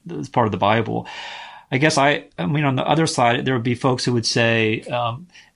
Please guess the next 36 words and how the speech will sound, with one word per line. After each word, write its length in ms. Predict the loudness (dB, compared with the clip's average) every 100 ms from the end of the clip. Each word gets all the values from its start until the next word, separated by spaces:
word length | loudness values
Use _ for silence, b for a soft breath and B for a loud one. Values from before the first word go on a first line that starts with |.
| -4
again, 160 | -2
God 200 | 2 4
has 120 | 2
a 60 | 0
much 240 | 0 -2
more 160 | 0 0
hands-off 720 | 0 0 0 0 2 2 2
approach 480 | -2 -2 -2 0 -2
to 80 | -6
the 40 |
formation 540 | -2 -2 0 0 0 -2
of 220 | -4 -8
Scripture. 640 | -6 -2 -2 -4 -6 -6
I 40 | -4
mean, 160 | -2
God 240 | 2 2 2
is 80 | -2
certainly 260 | -2 -2
in 80 | -2
relationship 460 | 0 0 0 -2 -4
with 120 | -2
people, 420 | -2 0 0 2
and 60 | 2
out 120 | 2
of 20 |
that 140 | 2
relationship, 600 | 0 0 0 0 -2 -4 -4
texts 340 | -2 -2 -2
are 140 | -4 -4
created, 520 | -2 0 2 2 -2
but 120 | -2
God 200 | 2 2
is 140 | 0
not 240 | 0 0 0
sort 160 | -2
of, 140 | -2